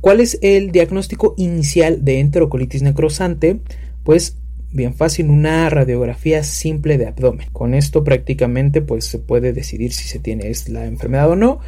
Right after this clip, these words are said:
y es de inicio. Y esta radiografía, eh, se menciona que deben de ser seriadas cada seis horas. Y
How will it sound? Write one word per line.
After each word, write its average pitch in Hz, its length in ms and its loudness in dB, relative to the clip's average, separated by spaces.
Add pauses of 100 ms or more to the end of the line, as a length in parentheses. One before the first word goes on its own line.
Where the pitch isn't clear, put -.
(240)
y 143 160 6
es 151 180 4
de 147 80 4
inicio. 127 500 2 (420)
Y 202 300 -2
esta 156 340 4
radiografía, 165 880 2
eh, 127 340 0
se 131 100 -4
menciona 147 320 -2
que 147 80 2
deben 139 220 4
de 123 100 0
ser 123 200 -4
seriadas 139 540 0
cada 117 220 -4
seis 120 300 -6
horas. - 260 -8 (360)
Y 220 220 6